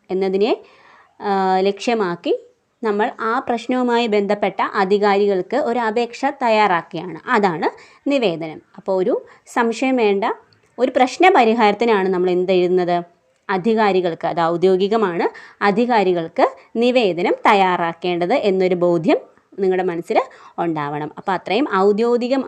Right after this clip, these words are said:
ഔദ്യോഗികമാണ്, ഒഫീഷ്യലാണ് നിവേദനം. അപ്പോൾ ആ രീതിയിലാണ് നിവേദനം എഴുതേണ്ടത് എന്നൊരു, ആ, ചിന്ത നിങ്ങളുടെ മനസ്സിൽ ഉണ്ടാവണം.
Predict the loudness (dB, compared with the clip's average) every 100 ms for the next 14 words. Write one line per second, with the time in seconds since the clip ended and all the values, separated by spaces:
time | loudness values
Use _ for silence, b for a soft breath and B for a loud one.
0 | -4 -2 0 0 0 0 0 0 0 0
1 | -2 -2 -4 -2 0 0 0 0 0 0
2 | -4 -2 -4 -4 B B B B -8 -4
3 | -2 0 0 0 0 2 2 2 4 4
4 | 4 2 0 2 2 2 0 -2 -2 -2
5 | 0 0 2 0 -4 -10 -20 _ -4 -4
6 | -4 -2 0 0 0 0 -2 -4 -2 -2
7 | -4 -8 -4 -2 -2 -6 -8